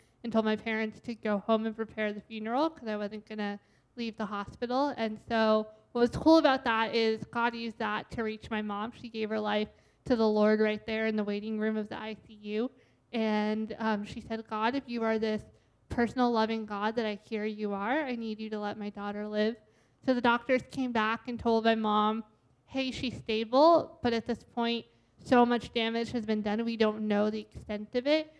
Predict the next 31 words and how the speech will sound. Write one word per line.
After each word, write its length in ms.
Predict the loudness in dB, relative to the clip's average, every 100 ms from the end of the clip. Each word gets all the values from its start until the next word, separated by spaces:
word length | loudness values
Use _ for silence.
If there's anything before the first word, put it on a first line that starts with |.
| _ _
What 200 | 2 2
we 140 | 0
do 180 | -6 -4
know 160 | -2 0
right 220 | 0 -2
now 260 | -6 -4 -4
is 140 | -4
that 180 | -6 -10
she's 240 | -12 -14 -12
paralyzed 580 | -8 -4 -4 -4 -6 -10
from 220 | -8 -4
the 80 | -2
waist 340 | -4 -12 -18
down. 340 | -16 -14 -14 -16 _ _ -2
Um, 140 | -2
she's 180 | -2 -4
not 200 | -4 -4
responding 460 | -6 -4 -6 -6 -8
to 120 | -8
any 220 | -8 -8
stimulation." 880 | -12 -10 -8 -8 -10 -12 -8 -8 -8 _ _ _ _ -4
And 160 | -2 0 4
so 480 | 6 8 6 2 -14 _ _ _ _ _
my 120 | 4 6
mom 240 | 6 2
continued 420 | -4 -2 -2 -2
to 80 | -2
follow 340 | 0 0 2 -2
Jesus, 520 | -4 -8 -2 0 0 -6
and 400 | -6 -2 0 0 -2 -16 _ _
she 580 | -12 -6 -4 -4 -4 -8